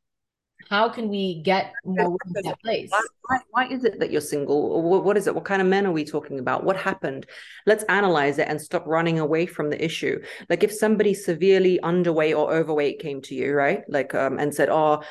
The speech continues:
Speaker 2: you know, um, I just wanna be happy in myself." You look at them and you say, "But you're not happy. Uh, you wanna gain some muscle?" Let's say they're very, very underweight.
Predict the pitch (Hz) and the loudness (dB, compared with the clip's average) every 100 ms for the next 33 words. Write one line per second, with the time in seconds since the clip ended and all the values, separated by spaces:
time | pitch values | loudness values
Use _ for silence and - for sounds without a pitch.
0 | - - 190 165 156 156 160 151 165 175 | -18 -2 2 2 0 0 0 0 0 0
1 | 170 170 156 156 147 143 151 143 139 - | -2 -2 -4 -2 -4 -2 -2 -2 -4 -4
2 | 147 135 - - 180 247 - 165 156 151 | -4 -4 -6 -2 0 0 0 0 0 0
3 | 165 - - 165 175 131 - 135 170 - | 0 -2 0 0 0 -4 -8 -4 -4 -6
4 | - - 160 151 165 160 156 170 165 170 | -18 -6 -4 2 2 4 4 4 2 0
5 | 156 156 208 302 277 185 143 143 139 135 | 0 0 -2 -2 -2 -2 -4 -4 -2 -2
6 | 139 135 135 139 - - - 147 147 143 | 0 0 -2 -6 -10 -18 -4 -2 2 0
7 | 147 | -2